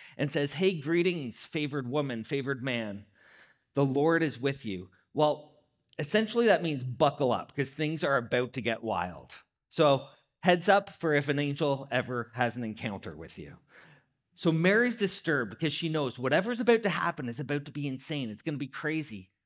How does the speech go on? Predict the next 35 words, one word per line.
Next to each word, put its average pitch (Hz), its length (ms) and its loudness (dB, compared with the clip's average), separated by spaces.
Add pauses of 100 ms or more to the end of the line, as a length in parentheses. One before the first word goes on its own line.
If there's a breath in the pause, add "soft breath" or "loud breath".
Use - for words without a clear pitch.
(380)
And 160 140 -6
she's 170 180 0
going 196 360 0
to 208 80 0
have 165 340 -2
to 160 100 -8
surrender, 127 540 -4
not 147 240 -2
just 233 220 -4
this 214 160 -2
one 190 340 2
moment 196 340 -2
in 147 140 -6
time, 139 500 -4 (320 loud breath)
but 147 200 -4
moments 175 840 -4 (360)
all 113 240 -6
the 98 120 -12
time. - 460 -20 (1800)
So 190 220 2
in 180 80 2
verse 208 260 2
thirty, 196 400 -2
the 123 240 -6
angel 147 360 -4
says, 139 400 -2 (640 soft breath)
"Don't 208 320 2
be 214 160 0
afraid, 127 580 -4
Mary, 82 480 -16 (300)
for - 180 -6
you 185 460 -2
have 160 200 -6
found 135 380 -4
favor 131 720 -6